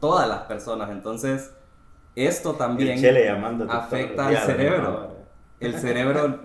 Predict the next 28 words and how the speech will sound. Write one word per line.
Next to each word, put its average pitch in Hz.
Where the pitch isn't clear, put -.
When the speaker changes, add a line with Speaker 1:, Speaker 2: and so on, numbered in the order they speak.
Speaker 1:
mm, 120
a-, 117
ten-, 123
estamos 156
evolucionando 160
y 160
pasando 151
por 135
esta 139
etapa 147
de 117
todo 151
en 127
el 110
alcance 120
de 135
nuestros 123
dedos 147
y 120
el 113
cerebro 113
no 131
estaba 135
o-, 107
diseñado 104
para 98
eso, 147
entonces 104